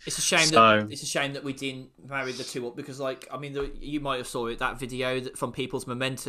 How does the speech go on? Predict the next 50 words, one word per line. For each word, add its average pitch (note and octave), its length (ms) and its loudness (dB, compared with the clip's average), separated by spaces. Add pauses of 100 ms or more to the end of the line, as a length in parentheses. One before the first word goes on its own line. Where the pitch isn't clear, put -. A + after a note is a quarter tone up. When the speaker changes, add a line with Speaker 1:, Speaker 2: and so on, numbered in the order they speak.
Speaker 1:
um, A2+ 720 -4
Moment-, B2 440 -6
uh, A#2+ 80 -4
was B2+ 120 -4
it - 180 -8 (460)
Momentum? D#3+ 640 -4 (200)
Uh, B2+ 260 4
or B2+ 60 -4
Ment-, C3+ 320 -6
Mementos D3 680 -8 (280)
a - 60 -10
few D3 180 2
weeks C#3+ 240 0
ago D#3 260 -2
that C#3 160 -6
basically, C#3 320 -2
like, B2+ 80 -8
said, B2 180 -2
like, A#2+ 220 -2 (300)
imagine C#3+ 300 -4
if C#3+ 160 -6
we'd C#3+ 160 -6
actually C3+ 280 -4
gone C3 160 -4
into B2 120 -12
lockdown, B2 460 -6
like, A2 260 -10
in, A#2 240 -16
like, A2 220 -10
say, A#2 140 -8
f-, - 180 -14
me-, A#2+ 120 -10 (300)
uh, A2+ 300 -4
end B2+ 160 -2
of A#2+ 160 -4 (200)
February, A2+ 680 -6 (380)
and A#2+ 140 -6
then, A#2 160 -2
like, A#2+ 180 -2
we'd B2+ 140 -4
have A#2+ 100 -6
had, A#2+ 220 -2
like, A2+ 160 -8
a - 20 -12
great A#2 240 -8
test A#2+ 220 -12
and A#2 60 -14
trace A#2 260 -8
system A#2 520 -10
and A2+ 220 -12